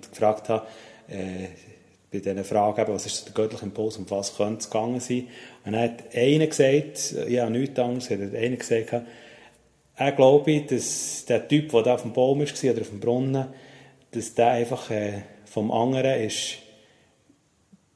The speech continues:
gern gehabt worden, so wie er ist, er hat nicht irgendetwas müssen machen und dass irgendwie das ihn bewogen hat, zu sagen, hey, das will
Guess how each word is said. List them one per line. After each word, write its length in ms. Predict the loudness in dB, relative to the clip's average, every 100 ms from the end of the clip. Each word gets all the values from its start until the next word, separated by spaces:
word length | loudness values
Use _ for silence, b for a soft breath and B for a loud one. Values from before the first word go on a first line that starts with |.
| 2
gern 320 | 4 4 2
gehabt 220 | 4 6
worden, 260 | 8 6 4
so 340 | 4 4 2 -4 -6
wie 160 | -2 0
er 140 | 0
ist, 120 | 0
er 80 | 0
hat 60 | 0
nicht 140 | -2
irgendetwas 320 | -2 -4 -6
müssen 280 | -8 -4 -2
machen 400 | -2 -4 -2 -2
und 420 | 0 -6 -6 -12 B B B B _
dass 460 | -4 -4 -4 -8 -8
irgendwie 520 | -6 -6 -2 -2 -2 -4 -12 -2
das 260 | 4 4 2
ihn 140 | 0
bewogen 420 | 2 2 2 0
hat, 360 | -2 -4 -6 -10
zu 80 | -6
sagen, 220 | -6 -4
hey, 280 | -4 -4 -6 -14 b b b b _ -12
das 160 | -4
will 140 | -2